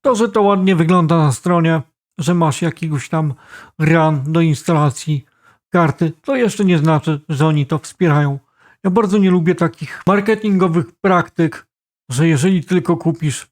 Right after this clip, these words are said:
odkurzacz, to worki dodamy ci gratis. Fajnie by było, żeby jeszcze nie były dziurawe.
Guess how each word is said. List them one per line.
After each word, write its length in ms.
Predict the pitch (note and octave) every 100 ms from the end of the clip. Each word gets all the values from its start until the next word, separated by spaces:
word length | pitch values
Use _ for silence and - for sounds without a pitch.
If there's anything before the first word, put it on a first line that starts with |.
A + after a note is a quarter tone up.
| _ _ -
odkurzacz, 720 | - - G#3+ E3 D#3+ - - _ _ _ -
to 100 | D#3
worki 580 | B2+ E3+ C#3 - C#3+ - -
dodamy 540 | D3+ D3+ D#3 C#3 C#3
ci 300 | A#2+ - C3+ - -
gratis. 560 | D#3 E3 C3+ - - _ _ _ -
Fajnie 340 | B3+ B3 A3+
by 100 | F3+
było, 320 | D#3 F3 E3
żeby 240 | C#3 D3+ C#3+
jeszcze 340 | C#3 - D#3
nie 160 | C3+ D3+
były 340 | D3 C3+ D3 - _
dziurawe. 640 | E3+ F#3 G#3+ F3+ C#3 A#2+